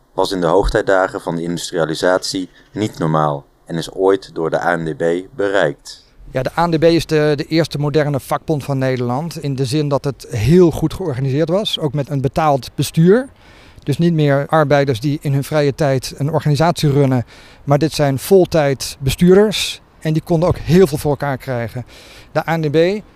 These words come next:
Speaker 2: heeft de acht-uurige werkdag voor elkaar gekregen, als eerste in Nederland. Het heeft de veertig-uurige werkweek voor elkaar gebokst, in de jaren dertig, als ik het wel heb. Dus nog ver voordat het algemeen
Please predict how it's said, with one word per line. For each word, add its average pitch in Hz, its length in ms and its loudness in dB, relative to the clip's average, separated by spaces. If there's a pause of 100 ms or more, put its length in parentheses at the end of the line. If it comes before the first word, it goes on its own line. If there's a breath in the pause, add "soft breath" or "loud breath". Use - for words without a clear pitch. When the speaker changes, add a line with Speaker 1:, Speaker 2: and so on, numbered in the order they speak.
(400 soft breath)
Speaker 2:
heeft 170 520 -2
de 170 120 -4
acht-uurige 165 420 0
werkdag 151 340 0
voor 170 120 -2
elkaar 156 240 -2
gekregen, 156 680 -6
als 160 160 0
eerste 180 300 2
in 160 80 0
Nederland. 156 640 -2 (140)
Het - 140 -4
heeft 165 220 -2
de 151 60 -4
veertig-uurige 185 560 0
werkweek 135 800 0
voor - 140 -2
elkaar 147 260 0
gebokst, - 640 -2 (320)
in 151 500 0
de 143 80 -4
jaren 151 300 2
dertig, 156 460 0
als 147 100 -4
ik - 60 -8
het 123 100 -6
wel 135 220 0
heb. 170 180 -2 (100)
Dus 151 140 -6
nog 139 160 -8
ver 175 300 0
voordat 165 480 2
het - 240 -6
algemeen 143 720 0